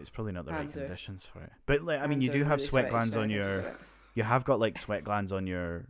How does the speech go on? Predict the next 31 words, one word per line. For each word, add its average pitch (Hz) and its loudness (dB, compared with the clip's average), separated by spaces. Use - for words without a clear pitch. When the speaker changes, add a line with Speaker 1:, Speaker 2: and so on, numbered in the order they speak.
Speaker 1:
on 90 -6
your 85 -6
fingers 95 -4
and 85 -10
stuff. 82 -10
I - -2
don't 120 2
know. 113 0
Do - -4
you - 2
remember 160 0
that? 156 0
Um, 123 2
Speaker 2:
That's 254 6
on, 262 6
like, 233 0
the 247 6
Speaker 1:
total 220 6
Speaker 2:
only 202 2
place 190 -2
I 170 -2
sweat 175 0
from, 143 -8
though. 123 -6
Like, 120 -6
Ross 160 -4
will 170 -10
sweat 170 -10
from 160 -10
his 160 -6
head, 123 -6